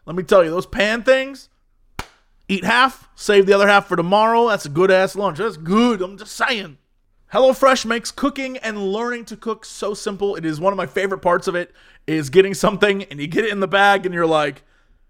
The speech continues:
"Okay, what, what am I gonna make with this?" And then somehow,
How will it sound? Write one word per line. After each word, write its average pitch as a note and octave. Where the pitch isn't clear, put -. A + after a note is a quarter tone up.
"Okay, C#3
what, A3+
what G#3
am D#4
I A#4
gonna A#4+
make B4
with A#4+
this?" C5
And A3+
then A3+
somehow, G3+